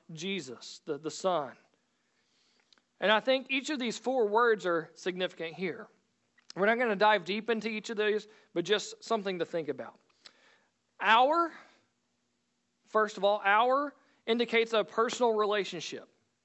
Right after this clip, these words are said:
He is, we have a relationship that's established when you believe in Christ. He is not just the Savior, he is our Savior.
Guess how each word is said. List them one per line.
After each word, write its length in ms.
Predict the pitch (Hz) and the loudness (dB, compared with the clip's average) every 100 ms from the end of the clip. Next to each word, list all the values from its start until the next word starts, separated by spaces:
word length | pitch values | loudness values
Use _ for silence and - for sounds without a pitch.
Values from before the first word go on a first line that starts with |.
| _ _ _ _ | _ _ _ _
He 160 | 185 214 | 0 2
is, 200 | 202 175 - _ _ _ _ _ _ _ _ - | 2 -2 -14 _ _ _ _ _ _ _ _ 2
we 100 | 190 | 2
have 100 | 208 | 4
a 60 | |
relationship 760 | 185 190 208 233 220 180 175 170 | 2 2 2 0 -2 -4 -4 -6
that's 160 | 175 | -10
established 720 | 160 - - 233 220 180 147 - - _ 208 - | -12 -4 2 4 4 2 -2 -8 -20 _ -20 -18
when 180 | - 190 | -6 -4
you 80 | 190 | -2
believe 300 | 175 190 180 | 0 0 -2
in 80 | 151 | -6
Christ. 580 | 180 170 117 - - - _ _ | -4 -4 -4 -12 -18 -20 _ _
He 220 | 226 247 | 2 4
is 160 | 208 - - _ _ | 4 0 -18 _ _
not 260 | 190 254 220 | 4 4 4
just 300 | 240 226 - 180 | 2 0 -4 -4
the 260 | 190 285 302 | 2 4 2
Savior, 640 | - 269 214 190 220 269 - _ _ - | 2 4 4 2 -2 -4 -10 _ _ -2
he 180 | 247 | 2
is 140 | 277 254 | 2 4
our 340 | 262 330 339 | 4 6 4
Savior. 540 | - 226 175 143 120 | 2 0 0 -2 -8